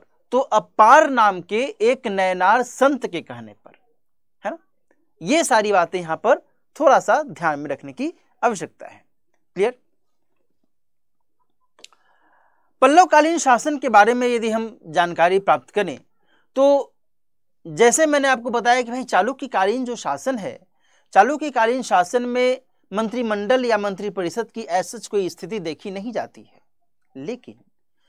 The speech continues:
जो पल्लवकालीन शासन है, इस समय मंत्रिमंडल या मंत्रिपरिषद की स्थिति देखी जाती है। क्लियर है ना? भूमि का स्वामी यहाँ पर भी राजा है, है ना? भूमि का वो स्वामी माना जाता है।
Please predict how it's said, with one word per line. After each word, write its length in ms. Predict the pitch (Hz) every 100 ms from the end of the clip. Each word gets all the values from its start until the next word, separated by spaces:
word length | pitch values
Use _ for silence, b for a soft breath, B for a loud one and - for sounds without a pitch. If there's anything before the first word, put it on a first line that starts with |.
| _ _ -
जो 120 | 285
पल्लवकालीन 720 | - 214 269 330 277 254 247
शासन 400 | 196 139 226 220
है, 200 | 127 - _ _ _ _ -
इस 180 | 285 -
समय 220 | 285 285
मंत्रिमंडल 800 | 240 214 185 285 240 220 262 240
या 120 | 214
मंत्रिपरिषद 760 | 196 185 208 196 180 170 -
की 180 | - 175
स्थिति 480 | - 214 185 202 _ _ _ 160
देखी 280 | 208 208 143
जाती 320 | - _ -
है। 100 | _ _ _ _ _ _ _ _ -
क्लियर 280 | 190 226 _ _ _ _ _ _ _ -
है 60 | 196
ना? 120 | 294 _ _ _ _ _ _ _ -
भूमि 400 | 151 247 311 359
का 160 | 339 269
स्वामी 520 | - 226 262 240 - _ -
यहाँ 260 | 170 202 247
पर 200 | 240 277
भी 180 | 208 262
राजा 300 | 185 151 151
है, 200 | 110 - _ _ _ _ _ -
है 80 | 233
ना? 80 | - _ _ _
भूमि 300 | 139 220 262
का 120 | 277 262
वो 140 | 233
स्वामी 320 | - 170 175
माना 220 | 156 123
जाता 280 | 110 - 156
है। 220 | 185 240